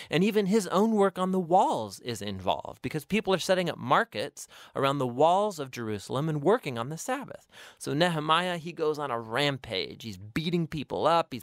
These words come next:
pulling out their hair, and he's yelling, "Obey the commands of the Torah."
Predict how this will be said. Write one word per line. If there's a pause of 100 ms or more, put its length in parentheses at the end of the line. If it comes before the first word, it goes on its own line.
pulling
out
their
hair, (240)
and
he's
yelling, (340)
"Obey
the
commands
of
the
Torah."